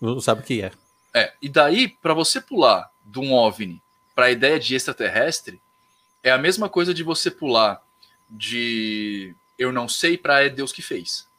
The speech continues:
Speaker 2: Tipo, tem um salto lógico muito grande aí, né? Então, tipo, se eu vi uma luz no céu, o governo norte-americano pode ter anotado lá, "É um, um ufo", né?
Speaker 1: Um ufo.
Speaker 2: Um, é, um, o que quer dizer objeto voador não identificado, né?
Speaker 1: Isso.
Speaker 2: Um,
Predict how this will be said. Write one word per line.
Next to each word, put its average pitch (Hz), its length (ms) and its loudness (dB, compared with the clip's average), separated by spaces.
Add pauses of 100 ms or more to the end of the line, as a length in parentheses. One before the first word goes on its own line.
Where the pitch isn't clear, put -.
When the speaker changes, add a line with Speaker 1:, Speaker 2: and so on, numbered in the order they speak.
(400)
Speaker 2:
Tipo, - 220 -10
tem 196 120 -2
um 214 100 -4
salto 151 460 0
lógico 123 500 -2
muito 175 260 -14
grande 123 360 -4
aí, 80 140 -10 (840)
né? 98 240 -6 (500)
Então, 113 240 -6
tipo, 127 640 -2 (960)
se - 140 -8
eu 110 80 -4
vi 123 80 -4
uma 160 160 4
luz 139 260 2
no 123 80 -10
céu, 160 320 2
o 147 60 -4
governo 135 380 0
norte-americano 131 640 -4
pode 180 180 -2
ter - 80 -2
anotado 135 360 -2
lá, 104 220 2
"É 240 140 -2
um, 240 340 -4
um 190 240 -2
ufo", - 300 -4
né? 139 220 -2 (180)
Speaker 1:
Um 113 180 -2
ufo. 117 280 0
Speaker 2:
Um, 95 40 -8 (460)
é, 131 200 2
um, 104 440 -8 (160)
o - 60 -20
que - 160 -20
quer 330 120 -2
dizer 175 200 2
objeto 160 420 0
voador 139 240 0
não 139 80 -2
identificado, 123 500 0
né? 110 200 2
Speaker 1:
Isso. 127 180 -8
Speaker 2:
Um, 135 100 -8